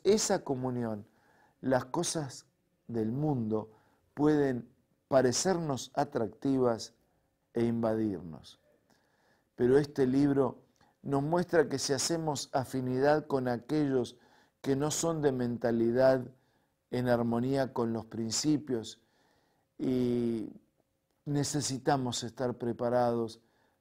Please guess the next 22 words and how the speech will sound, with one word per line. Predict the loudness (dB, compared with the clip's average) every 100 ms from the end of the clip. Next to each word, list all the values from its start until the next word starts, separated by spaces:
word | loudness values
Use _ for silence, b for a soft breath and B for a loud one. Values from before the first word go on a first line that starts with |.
| _
para | -4 -2 -2
serias | 0 4 4 4 0 -2
consecuencias | -6 -6 -6 -8 -6 -6 -4 -6 -8 -8
espirituales. | -10 -8 -8 -8 -8 -10 -10 -18 -20 _ _ b b b b b b b b _ _ -2
Hoy | 2 4 2 -2 -10
Dios | -4 0 0
nos | 0 -4 -4
invita | -4 -2 -4 -4 -6 -6 -8 -8
a | -8
estar | -6 -4 -4
del | -2 0 0 -2
lado | 0 0 2
de | 0 0 0
Él | -2 -6 -10 _ _ _ _ _ _ -6
y | -6
pelear | -2 0 2 2 2 2
esta | -4 -4 -2
guerra | 0 -2 -2 -2
revestidos | -2 -2 -2 -2 -6 -4 -2 0 -2
de | -4
su | -8 -8
armadura. | -6 -6 -6 -6 -6 -8